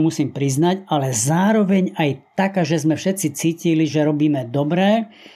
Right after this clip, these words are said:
že tú šnúru nedovolíme pretrhnúť. O chvíľu bude sto rokov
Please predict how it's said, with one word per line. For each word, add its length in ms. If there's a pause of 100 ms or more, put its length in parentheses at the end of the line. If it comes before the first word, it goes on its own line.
(200)
že 160
tú 240
šnúru 560
nedovolíme 720
pretrhnúť. 640
O 80
chvíľu 240
bude 240
sto 240
rokov 560